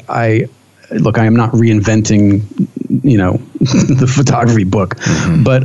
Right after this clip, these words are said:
Speaker 1: I wanted it to be something that, that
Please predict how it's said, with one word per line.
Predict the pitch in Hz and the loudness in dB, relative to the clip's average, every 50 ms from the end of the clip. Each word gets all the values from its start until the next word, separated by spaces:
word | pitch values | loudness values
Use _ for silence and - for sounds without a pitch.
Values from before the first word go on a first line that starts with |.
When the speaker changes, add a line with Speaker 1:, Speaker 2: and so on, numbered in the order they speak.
| 131 | 0
Speaker 1:
I | 131 127 | 0 2
wanted | 131 135 143 151 165 180 180 151 | 2 2 2 2 2 2 2 2
it | 135 131 131 | 0 -2 -2
to | - 123 | -2 0
be | 113 120 | 0 0
something | 110 - - 135 123 117 113 127 123 123 123 113 | 0 0 0 0 0 0 2 2 2 2 4 2
that, | 117 117 117 113 117 - - - - - - - - | 2 2 0 0 -4 -8 -14 -20 -20 -20 -20 -10 -4
that | - 127 127 127 120 117 120 120 - | -2 0 0 2 0 0 -2 -4 -6